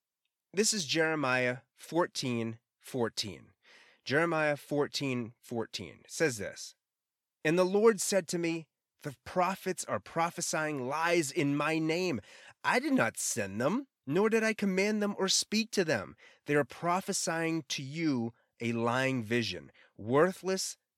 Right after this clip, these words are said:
divination, and the deceit of their own minds.'"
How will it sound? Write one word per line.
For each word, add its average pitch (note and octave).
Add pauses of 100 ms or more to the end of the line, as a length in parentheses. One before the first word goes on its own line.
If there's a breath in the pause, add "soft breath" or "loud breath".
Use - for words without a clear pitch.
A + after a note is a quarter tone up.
divination, D3 (520 soft breath)
and B2+
the A2
deceit A#2
of A2+
their G#2+
own G2 (240)
minds.'" D3+